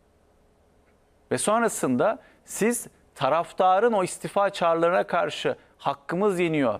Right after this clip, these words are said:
bir düşman var, bir operasyon yapılıyor, biz bu yüzden böyleyiz." çağrısı yapa-, yapınca taraftar da zannediyorsunuz ki "Evet, bizim düşmanlarımız var, biz bu yüzden ola-, olmuyor, futbolumuz bu yüzden bir yere gelemiyor"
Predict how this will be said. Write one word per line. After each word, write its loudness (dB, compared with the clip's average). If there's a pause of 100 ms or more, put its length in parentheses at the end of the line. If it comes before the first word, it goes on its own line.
(120)
bir -2
düşman -2
var, 0
bir 0
operasyon -2
yapılıyor, -2
biz -2
bu 0
yüzden 0
böyleyiz." 0
çağrısı -2
yapa-, -4
yapınca -2 (1040)
taraftar 0
da 0 (460)
zannediyorsunuz -2
ki 0 (460)
"Evet, 2
bizim -4 (340)
düşmanlarımız -2
var, -6
biz -8
bu 2
yüzden 2
ola-, -2
olmuyor, 0
futbolumuz -4
bu 0
yüzden -2 (240)
bir 0
yere 2
gelemiyor" 0